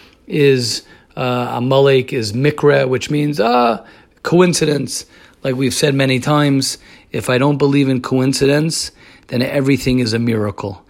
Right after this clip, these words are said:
And we don't believe in coincidence. We don't believe in, in the fact that right now, for whatever reason, we're going through this. This is exactly the way it's supposed to do. Nothing could have been prevented. Um, if someone,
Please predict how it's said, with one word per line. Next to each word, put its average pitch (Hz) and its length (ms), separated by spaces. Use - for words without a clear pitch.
And 123 100
we 151 80
don't 185 220
believe 180 280
in 185 120
coincidence. 156 680
We 131 80
don't 139 160
believe 151 320
in, 135 260
in 127 260
the 120 100
fact 135 300
that 131 160
right 143 220
now, 147 200
for - 140
whatever 143 280
reason, 139 540
we're 127 120
going 160 260
through 139 120
this. 117 220
This 135 80
is 123 60
exactly 147 680
the 135 140
way 131 280
it's - 220
supposed 127 320
to 127 60
do. 117 280
Nothing 143 420
could 143 180
have 131 120
been 135 180
prevented. 131 720
Um, 117 400
if 117 120
someone, 135 600